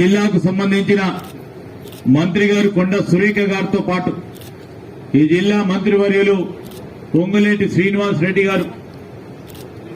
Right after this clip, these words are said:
అదేవిధంగా మరి మా సీతక్క గారితో పాటు అందరూ కూడా ఈరోజు వరంగల్ జిల్లాకు సంబంధించిన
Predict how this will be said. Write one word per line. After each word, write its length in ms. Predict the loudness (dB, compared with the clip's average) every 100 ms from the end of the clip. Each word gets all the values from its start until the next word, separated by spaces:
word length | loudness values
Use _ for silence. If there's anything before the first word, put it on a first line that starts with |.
| 0
అదేవిధంగా 580 | 2 4 4 2 2 0 -2 -6 -12 -16 -16 -18 -18 -18 -18 -18 -18 -18 -6
మరి 140 | -2 0 0
మా 80 | 0
సీతక్క 460 | 2 2 2 0 -2
గారితో 260 | 0 0 -2 -2
పాటు 160 | -2 0 0
అందరూ 280 | 4 4 4 2
కూడా 160 | 0 -2 -8 -16 -16 -16 -16 -16 -16 -16 -18 -18 -18 -18 -18 -18 -18 -16 -16 -12 -8
ఈరోజు 280 | -2 -2 -2 -4
వరంగల్ 480 | -4 0 0 0 -2
జిల్లాకు 380 | -4 -2 -4 -4 -4 -2
సంబంధించిన 560 | -2 -4 -4 -4 -2